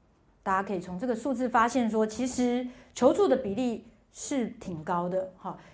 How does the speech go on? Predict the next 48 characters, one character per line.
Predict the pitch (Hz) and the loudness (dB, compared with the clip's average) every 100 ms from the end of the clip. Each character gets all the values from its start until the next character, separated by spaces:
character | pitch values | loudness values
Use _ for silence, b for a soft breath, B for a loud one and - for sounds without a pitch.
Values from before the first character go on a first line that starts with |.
| B - | B -2
有 | 220 196 185 190 - | 4 4 4 -2 -6
百 | 202 | -6
分， | 202 - _ - | -6 -12 _ -4
有 | 214 202 | -2 2
大 | 330 | 6
概 | 339 | 6
二 | 359 392 | 6 4
十 | - 226 | 0 -4
点 | 214 180 165 | -4 -6 -8
四， | - 226 | -8 -6
但 | 277 330 | -4 -2
是 | |
大 | 330 359 | 2 2
概 | 339 | 2
这 | 349 | 0
个 | |
二 | 330 370 302 | 2 2 2
十 | 220 | -2
点 | 214 220 175 | -4 -4 -6
四 | - 247 226 | -8 -4 -4
呢， | 202 190 196 b b b b b b | -4 -6 -10 b b b b b b
大 | - | -2
概 | 311 | 2
就 | 302 | 2
是 | 269 285 220 - - - _ _ _ _ | 0 0 0 -2 -14 -20 _ _ _ _
五 | 220 | -4
分 | 196 254 | 2 2
之 | 254 254 | 2 2
一 | 240 247 247 247 | 2 2 0 -4
的 | 220 | -4
一 | 214 | -2
个 | 208 | -2
比 | 202 - | -4 -6
例。 | 208 180 - _ | -6 -6 -12 _
好， | - 254 | -8 -2
那 | |
这 | 320 | 2
样 | 440 | 4
的 | 381 | 4
比 | 220 | 2
例 | 254 320 | 4 4
当 | 320 | 6
然 | 330 269 240 247 - | 6 4 2 -6 -10
相 | - 330 320 330 | -6 -2 0 2
对， | 359 311 277 254 - | 6 6 6 2 -4
相 | - 294 302 | -4 -2 2
对 | 302 285 240 | 4 4 2
于 | 214 214 214 220 | -4 -4 -4 -4